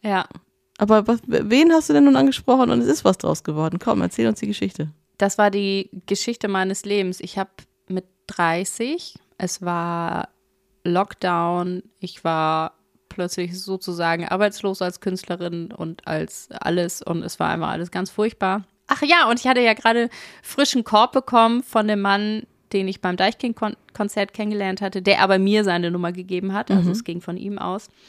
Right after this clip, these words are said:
Speaker 1: dem aber über dem Lockdown hinweg aufgefallen ist, dass er ja doch vielleicht zu seiner Ex-Freundin zurückgeht, weil es ist ja Lockdown.
Speaker 2: <laughs>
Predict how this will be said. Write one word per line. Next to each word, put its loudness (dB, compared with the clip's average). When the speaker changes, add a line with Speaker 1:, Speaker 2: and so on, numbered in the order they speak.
Speaker 1:
dem 0
aber 2
über 0
dem -4
Lockdown -2
hinweg -4
aufgefallen -6
ist, -8
dass -6
er -4
ja -2
doch -8
vielleicht -6
zu -8
seiner -2
Ex-Freundin -4
zurückgeht, -6
weil -4
es -4
ist -6
ja -4
Lockdown. -2
Speaker 2:
<laughs> 2